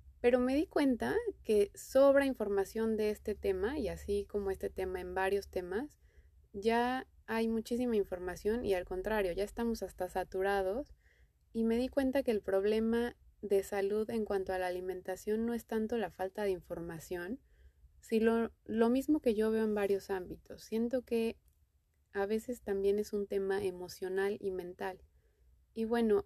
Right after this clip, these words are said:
a mí también me apasionan estos dos temas, entonces decidí mejor darle otro enfoque y empezar a compartir desde lo poquito que entiendo y reflexiono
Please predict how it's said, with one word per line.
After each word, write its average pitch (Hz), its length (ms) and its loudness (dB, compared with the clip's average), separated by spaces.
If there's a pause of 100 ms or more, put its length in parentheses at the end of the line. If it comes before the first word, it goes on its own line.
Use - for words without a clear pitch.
(160)
a 214 80 2
mí 226 160 0
también 233 380 2
me 233 80 6
apasionan 202 640 2
estos 190 300 -2
dos 180 180 -6
temas, 190 500 -6 (480)
entonces 208 500 0
decidí 208 460 0
mejor 202 400 0
darle 185 340 0
otro 180 220 -2
enfoque 185 440 -4
y 226 100 -2
empezar 170 380 -8
a 196 80 -2
compartir 180 580 -8
desde 175 240 -4
lo 170 140 -4
poquito 190 440 -6
que 180 120 -8
entiendo 180 520 -2
y 180 60 -2
reflexiono 175 840 -4